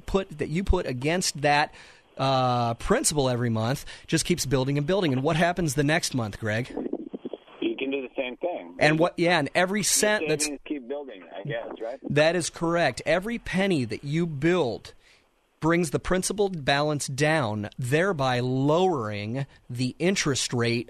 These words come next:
Speaker 1: on what you're paying on principal. 'Cause you have to remember, a regular amortization schedule is set up for the bank, not for the borrower. You follow me? This particular program allows the borrower to dictate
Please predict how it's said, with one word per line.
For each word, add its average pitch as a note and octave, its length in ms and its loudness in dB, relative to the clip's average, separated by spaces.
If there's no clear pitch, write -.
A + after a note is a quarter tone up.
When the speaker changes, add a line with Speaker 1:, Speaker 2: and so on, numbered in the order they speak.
Speaker 1:
on A#2+ 240 2
what A#2+ 260 0
you're D3+ 140 -2
paying A#2+ 400 0
on B2+ 160 0
principal. C#3 560 0
'Cause C3+ 140 2
you C3+ 100 4
have D3 200 2
to D3+ 80 -2
remember, C#3+ 500 2
a A#2+ 60 0
regular F3+ 420 2
amortization D#3 800 0
schedule F3 400 2
is A#2+ 100 2
set F#3+ 280 4
up - 280 -2
for C#3+ 140 -2
the B2+ 80 -2
bank, A#2 380 0
not C#3 340 2
for - 140 -2
the C#3 100 -2
borrower. A#2 480 0
You B2 100 0
follow C#3 320 2
me? E3 200 2
This F#3 300 2
particular E3+ 640 0
program D3+ 640 2
allows D3 640 2
the D#3+ 100 -2
borrower D3 580 0
to - 140 -4
dictate C3 640 0